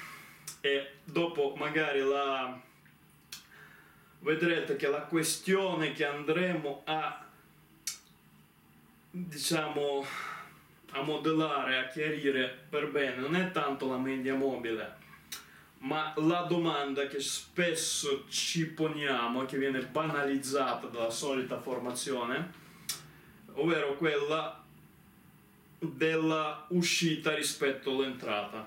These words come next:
ok? Quindi le questioni, quando sentite dire, "Ah, ma l'entrata non è importante, è la gestione della posizione, è l'uscita,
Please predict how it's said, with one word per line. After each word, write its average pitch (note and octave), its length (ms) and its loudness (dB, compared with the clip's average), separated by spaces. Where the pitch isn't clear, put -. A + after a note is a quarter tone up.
ok? A2+ 360 -8
Quindi B2 280 -2
le B2 180 2
questioni, B2+ 760 0
quando B2 200 -6
sentite B2 460 -8
dire, A#2+ 220 -2
"Ah, C3+ 180 0
ma C3 140 -2
l'entrata C3+ 580 -4
non C3 180 -2
è C3 40 0
importante, B2+ 760 -4
è A#2+ 80 0
la B2+ 140 -2
gestione C3 540 -4
della C3 200 -2
posizione, B2 600 -4
è A#2+ 40 -4
l'uscita, B2+ 720 -6